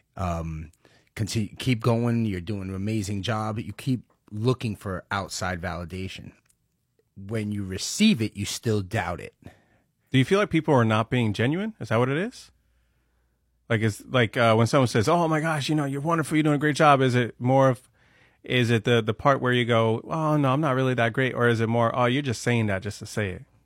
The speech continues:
Speaker 2: or is it both?
Speaker 1: I think it's both.
Speaker 2: Okay.
Speaker 1: 'Cause I, I feel like in my field, the numbers are, numbers reflect that I'm doing a good job.
Speaker 2: Right.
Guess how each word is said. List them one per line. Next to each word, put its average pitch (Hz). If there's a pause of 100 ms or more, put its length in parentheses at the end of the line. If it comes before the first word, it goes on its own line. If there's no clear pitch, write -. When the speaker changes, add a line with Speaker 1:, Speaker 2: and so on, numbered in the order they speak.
Speaker 2:
or 131
is 135
it 131
both? 156
Speaker 1:
I -
think 254
it's -
both. - (480)
Speaker 2:
Okay. 104 (120)
Speaker 1:
'Cause 147 (320)
I, 135 (100)
I 123 (460)
feel 196
like 156 (1600)
in 143
my 143
field, - (520)
the 120
numbers 117
are, 120
numbers 139
reflect 113
that 104
I'm 101
doing 95
a 92
good 87
job. 80 (180)
Speaker 2:
Right. 90